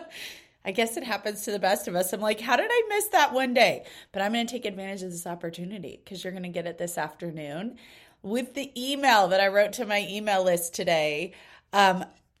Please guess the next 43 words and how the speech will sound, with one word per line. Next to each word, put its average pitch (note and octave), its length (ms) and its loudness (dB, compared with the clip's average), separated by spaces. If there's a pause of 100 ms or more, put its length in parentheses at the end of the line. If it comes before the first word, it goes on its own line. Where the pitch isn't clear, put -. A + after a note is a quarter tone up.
fresh D4+ 600 4
on A#3+ 360 4
my A3 220 4
mind, A3 580 2
and A#3 260 2
I A3+ 60 4
have A#3+ 240 0
a A#3+ 60 0
little B3 440 0
obsession. A#3 760 0
I'm A#3 140 -2
gonna A3+ 140 -2
call A3+ 220 4
it F3 100 -2
my A#3 140 0
two C#4+ 460 -4
new C4+ 180 2
obsessions F#3+ 760 -2
that G#3+ 100 -2
I'm G#3+ 160 4
talking A3 360 0
about G3 320 -2
in C4+ 160 -2
my C#4+ 220 -2
email F#3+ 320 -6
to F#3+ 140 -10
my F#3 160 -6
email F3+ 320 -4
list D#3+ 240 -4
today. D3+ 260 -2
If E3 100 -4
you're A#3+ 80 -4
not C#4 260 -4
on F3 120 -2
it, - 80 -8
you E3 120 -12
gotta D4 220 -10
get D4+ 140 -8
on C#4+ 160 -10
it, G#3 120 -8
ladies. D3 340 -10
Just, F#3 200 -10 (640)
um, F3+ 440 0